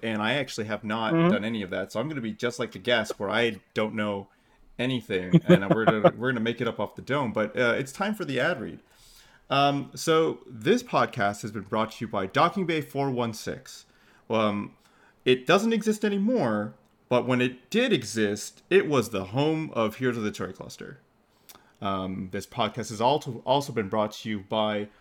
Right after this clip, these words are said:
Speaker 1: all the stuff behind Josh's camera, the, all of his products and painting stuff, because,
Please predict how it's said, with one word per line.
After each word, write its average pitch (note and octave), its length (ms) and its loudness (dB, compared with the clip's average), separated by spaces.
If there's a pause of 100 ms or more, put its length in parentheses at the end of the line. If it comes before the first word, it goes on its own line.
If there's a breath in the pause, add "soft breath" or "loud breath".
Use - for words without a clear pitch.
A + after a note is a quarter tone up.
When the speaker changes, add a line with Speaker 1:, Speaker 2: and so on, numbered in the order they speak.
(280 soft breath)
Speaker 1:
all F#3 240 2
the D#3+ 140 -2
stuff - 640 -2
behind C#3 640 -2
Josh's C3 840 -2 (540)
camera, F#2+ 560 -6 (520)
the, G#2 440 0
all E3 300 4
of D3 60 -4
his D#3 120 -2
products C#3 560 -2
and G#2+ 340 -2
painting C#3+ 300 -4
stuff, C3 580 -4
because, G#2+ 680 -4